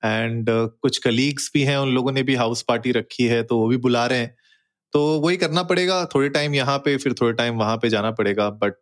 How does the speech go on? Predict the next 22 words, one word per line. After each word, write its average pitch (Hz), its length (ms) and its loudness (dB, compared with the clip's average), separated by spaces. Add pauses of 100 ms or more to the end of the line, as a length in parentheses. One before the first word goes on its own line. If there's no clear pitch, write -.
(160)
अ, 87 320 0 (120)
घर 143 120 2
पे 190 140 0
तो 190 120 0
नहीं 127 160 0
रह 120 120 2
रहा 117 120 0
हूँ 127 80 -4
मैं, 151 120 -6
but 117 400 -4
बाहर 127 360 0
भी 156 100 0
जाने 135 240 0
का 135 120 0
मूड 120 360 -2
नहीं 120 140 0
है, 123 120 0
क्योंकि 104 680 0
आपको 98 260 -2
पता 110 240 -2
ही 110 140 2
है, 104 140 -2